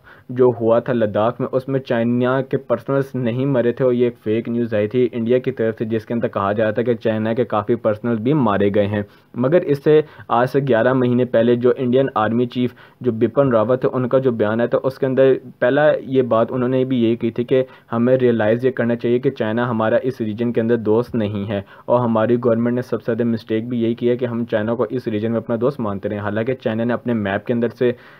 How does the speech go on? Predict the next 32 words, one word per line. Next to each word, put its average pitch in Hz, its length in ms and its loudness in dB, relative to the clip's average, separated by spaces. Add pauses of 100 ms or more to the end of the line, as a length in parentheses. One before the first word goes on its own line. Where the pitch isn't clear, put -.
(240)
पहले 127 220 4
ही 143 160 0
ये 143 180 2
मेंशन 120 380 -2
कर 127 200 0
दिया 123 200 0
था 123 120 0
कि 127 140 0
ये 123 280 4
जो 120 140 2
गलवान 104 460 0
वैली 117 200 2
और 120 120 2
ये 117 60 4
लद्दाख 107 460 0
रीजन 123 240 -2
सारा 117 280 0
उनका 117 320 0
ही 139 180 0
हिस्सा 104 320 -2
है, 101 160 0
मगर 110 220 2
इंडिया 120 320 2
की 131 120 0
तरफ 120 240 0
से 123 140 -4
इस 131 200 -2
रीजन 110 280 -2
के 123 80 -2
अंदर 120 180 2
कोई 117 200 2
भी 143 180 2